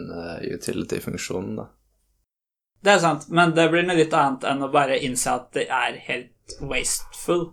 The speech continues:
Speaker 2: alt sammen.
Speaker 1: Mm. Ja.
Speaker 2: Og jeg tenker at dyr, de vet antagelig ikke engang at de har en utility-funksjon,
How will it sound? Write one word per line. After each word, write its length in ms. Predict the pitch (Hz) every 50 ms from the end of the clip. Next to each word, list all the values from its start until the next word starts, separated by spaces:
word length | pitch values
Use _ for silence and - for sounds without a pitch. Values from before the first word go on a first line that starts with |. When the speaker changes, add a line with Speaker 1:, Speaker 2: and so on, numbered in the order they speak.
| _ -
Speaker 2:
alt 260 | - 147 139 135 -
sammen. 360 | - 135 131 147 156 151 - _ _
Speaker 1:
Mm. 380 | - 135 131 123 117 104 - - _ _ _ _ _ _ _ _ _ _ _ _ _ _ _ _ _ _ _ _ _ _ -
Ja. 220 | 117 120 156 - - _ _ _ _ _ _ _ _ _ _ _ _ _ _ _ -
Speaker 2:
Og 100 | 180 180
jeg 160 | 190 185 180
tenker 280 | - 196 160 147 156 151 156
at 180 | 165 160 - - - _
dyr, 560 | - 156 143 147 - 156 165 185 220 240 233 - - - - - 139
de 160 | 160 190 202 185 156
vet 360 | 147 143 131 127 - - -
antagelig 480 | 160 139 135 143 131 135 139 143 147 143
ikke 100 | - 135
engang 240 | 131 131 131 131
at 140 | - - -
de 80 | 147 143
har 460 | - - - 143 127 123 113 113 113
en 280 | 120 123 127 127 123 _ _ _ _ -
utility-funksjon, 880 | - 139 127 131 127 127 123 135 131 131 - 147 147 - 202 202 180